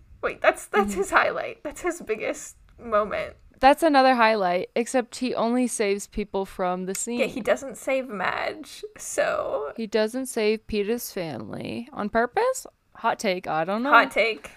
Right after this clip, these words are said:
Speaker 1: Hot take. <laughs>
Speaker 2: <laughs> Hot take. I think he did it on purpose,
Speaker 1: Mm-hmm.
Speaker 2: but that's just me. <laughs> Should we talk about next week's episode, Emily? Do you wanna introduce next week's episode?
Speaker 1: Um,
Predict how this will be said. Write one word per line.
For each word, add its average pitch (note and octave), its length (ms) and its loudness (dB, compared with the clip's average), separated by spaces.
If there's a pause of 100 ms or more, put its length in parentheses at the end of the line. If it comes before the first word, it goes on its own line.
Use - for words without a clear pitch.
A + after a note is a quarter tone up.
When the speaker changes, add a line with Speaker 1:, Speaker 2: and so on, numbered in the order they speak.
(120)
Speaker 1:
Hot A#3+ 280 6
take. C#4+ 320 0
<laughs> - 0 -
Speaker 2:
<laughs> E4 960 -2
Hot A3 300 6
take. A3 320 2
I F#3 180 6
think A#3 240 -2
he B3 120 -2
did A3 160 0
it A#3+ 40 -4
on B3 180 2
purpose, A3 540 -6
Speaker 1:
Mm-hmm. G#3 180 -8
Speaker 2:
but F3+ 300 -4
that's A#3 180 -4
just F4+ 160 -6
me. B3 400 -2
<laughs> - 40 -10 (1300)
Should - 140 -8
we G#3+ 40 0
talk G#3 180 0
about G3 160 0
next D#3 260 -4
week's C#4 200 -6
episode, F4+ 440 -4
Emily? F#4+ 320 -4
Do C#4 120 -2
you A3 60 2
wanna A3 140 -4
introduce A3+ 480 -6
next A3 240 -10
week's C#4 240 -12
episode? D#4+ 640 -8
Speaker 1:
Um, B3 460 -2